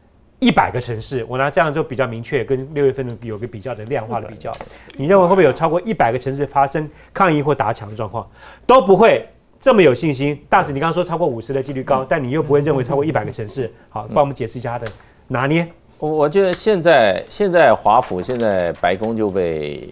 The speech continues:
Speaker 3: 群众包围着嘛。
Speaker 1: 嗯。
Speaker 3: 对，那些已经都在喊口号了嘛，也有一些这个群众之间两派的人开始冲突了嘛。
Speaker 1: 嗯。
Speaker 3: 那这个会不会延续呢？要看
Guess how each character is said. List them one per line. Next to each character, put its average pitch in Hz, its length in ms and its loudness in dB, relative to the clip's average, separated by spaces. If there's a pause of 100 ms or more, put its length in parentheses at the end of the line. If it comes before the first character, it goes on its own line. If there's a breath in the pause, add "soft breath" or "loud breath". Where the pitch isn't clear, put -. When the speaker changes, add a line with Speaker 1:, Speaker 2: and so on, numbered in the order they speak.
(120)
Speaker 3:
群 98 220 -10
众 98 180 -6
包 85 140 0
围 78 140 -4
着 82 160 -18
嘛。 - 200 -20
Speaker 1:
嗯。 123 220 -8 (200)
Speaker 3:
对， 90 200 -2
那 113 160 -2
些 113 280 -2
已 87 60 -6
经 101 240 -8
都 104 140 -2
在 101 120 0
喊 90 200 -8
口 - 140 -8
号 78 260 -2
了 78 100 -18
嘛， - 160 -14 (280 soft breath)
也 113 100 -4
有 107 100 0
一 101 80 -4
些 101 380 -2
这 101 120 -6
个 85 320 -4
群 95 240 -8
众 104 200 -4
之 98 80 -8
间 92 160 -4
两 73 180 -6
派 95 200 -2
的 80 60 -8
人 80 140 -10
开 90 180 -6
始 85 140 -12
冲 90 240 -12
突 - 220 -16
了 180 80 -6
嘛。 175 160 -14
Speaker 1:
嗯。 135 240 -6 (300 loud breath)
Speaker 3:
那 147 360 2
这 214 180 4
个 151 320 6
会 185 140 0
不 156 80 -2
会 165 120 4
延 95 240 -2
续 131 200 -8
呢？ 98 120 -2
要 104 160 0
看 98 320 -2